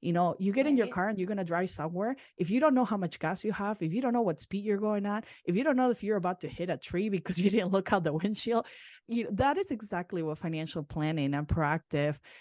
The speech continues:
Speaker 1: uh, forecasting does for your business. It sets the guide, the path, the direction, tells you the speed, tells you if you're about to run out of gas and stop to get some more, and creates that nice feeling of, "Well, now I don't have to stress about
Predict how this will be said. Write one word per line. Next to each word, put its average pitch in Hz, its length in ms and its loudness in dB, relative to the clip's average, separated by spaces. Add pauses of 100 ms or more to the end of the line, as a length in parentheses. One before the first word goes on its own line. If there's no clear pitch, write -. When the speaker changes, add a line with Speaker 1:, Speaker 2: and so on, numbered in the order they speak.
(120)
Speaker 1:
uh, 147 140 0
forecasting 151 680 0
does 156 220 -2
for 143 160 -6
your 147 200 0
business. 123 420 -6
It 160 100 -4
sets - 400 -4
the 202 140 0
guide, 165 680 2
the 165 140 -6
path, 147 420 -4
the 170 80 -6
direction, 156 720 -4
tells 151 320 -4
you 180 80 2
the 214 120 2
speed, 180 400 -4
tells 156 220 -4
you 185 60 0
if 175 100 -8
you're 175 120 2
about 180 200 0
to 196 80 -2
run 180 160 0
out 202 120 2
of 196 140 -2
gas 165 280 2
and 170 100 -2
stop - 300 -4
to 190 80 -4
get 196 140 0
some 254 200 0
more, 170 260 0 (460)
and 208 260 2 (140)
creates 226 500 -2
that 190 420 2 (340)
nice 202 420 -4
feeling 208 460 -2
of, 175 340 -2 (100)
"Well, 220 240 -2
now 233 240 2
I 302 80 2
don't 277 140 0
have 226 260 -8
to 214 100 -6
stress 220 540 -4
about 160 440 2